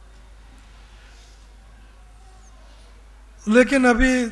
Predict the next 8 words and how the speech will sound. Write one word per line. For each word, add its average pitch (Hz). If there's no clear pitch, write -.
synopsis, 233
थोड़ा 220
सा 208
समझौता 214
दे 196
देता 175
हूँ 185
कि 262